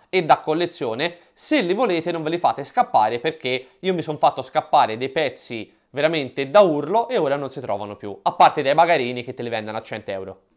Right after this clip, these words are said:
Dal sei novembre, tra le nuove cose ordinabili, ci sarà, che ci ha tirato da morire, anche il nuovo manuale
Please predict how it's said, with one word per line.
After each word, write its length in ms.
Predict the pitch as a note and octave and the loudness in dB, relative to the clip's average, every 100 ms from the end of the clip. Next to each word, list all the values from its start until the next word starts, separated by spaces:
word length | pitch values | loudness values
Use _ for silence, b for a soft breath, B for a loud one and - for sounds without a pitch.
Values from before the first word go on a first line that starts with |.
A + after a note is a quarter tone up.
| _ _ | _ _
Dal 340 | - C#3 F#3+ - | -6 4 4 4
sei 220 | D4+ A#3 | 0 0
novembre, 720 | C4+ A#3+ B2 B2 F3 A#3+ - | 2 2 2 0 -4 -4 -6
tra 200 | - D3 | -2 0
le 180 | C3+ B2 | 0 -2
nuove 380 | C3 B3+ F#3 D#3 | 0 2 4 2
cose 360 | G3+ D3+ - C#3 | -2 -2 -2 -4
ordinabili, 720 | D3+ A#3 F#3+ A#2 C#3 A3 - b - | -4 -4 -2 -4 -4 -6 -8 b -10
ci 120 | B3 | -2
sarà, 520 | - A#3+ C#3 C#3 - _ | 2 4 4 2 -2 _
che 100 | - | -10
ci 120 | - | -4
ha 60 | C3 | -2
tirato 320 | D3 C3 A#2 | 0 -2 0
da 120 | C#3 | -2
morire, 500 | G#3 G#3 C3+ D#3 F3 - | 0 -2 0 0 -2 0
anche 420 | B3 F#3+ - D3 | 0 -2 -4 -4
il 260 | - G3 | -2 -4
nuovo 480 | G3+ A#3+ C4 E3 C#3 | -2 2 6 6 4
manuale 640 | D3 A#3+ C#4+ C3 A#2+ E3+ | 0 0 2 2 2 -2